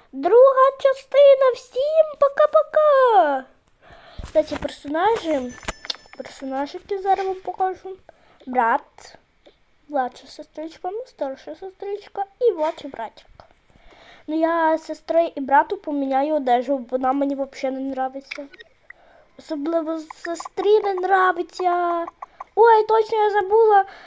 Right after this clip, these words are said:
сюди покласти цей, щоб не було таких рухів. Блін, мені не нравляться вони.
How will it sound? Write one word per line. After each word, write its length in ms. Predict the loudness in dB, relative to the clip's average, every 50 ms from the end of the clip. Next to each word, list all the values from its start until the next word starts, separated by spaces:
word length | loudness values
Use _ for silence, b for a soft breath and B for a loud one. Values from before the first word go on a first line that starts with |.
| B
сюди 340 | _ -18 -16 -4 0 0 0
покласти 720 | 0 0 -4 -8 -4 -2 2 2 2 2 2 -2 -10 -20 -20
цей, 360 | -8 -4 -2 0 0 -2 -2
щоб 240 | -4 -8 -8 -6 -6
не 100 | -6 -6
було 320 | -2 -2 0 0 0 -2
таких 340 | -4 -6 -8 -8 -8 -6 -4
рухів. 460 | -4 -4 -4 -6 -8 -10 -12 -14 -12 -12
Блін, 320 | -10 -10 -10 -8 -8 -8
мені 220 | -8 -8 -8 -8 -10
не 120 | -10 -10
нравляться 480 | -10 -10 -10 -12 -14 -16 -18 -20 -20 -20
вони. 340 | -20 -20 -20 -20 -20 -20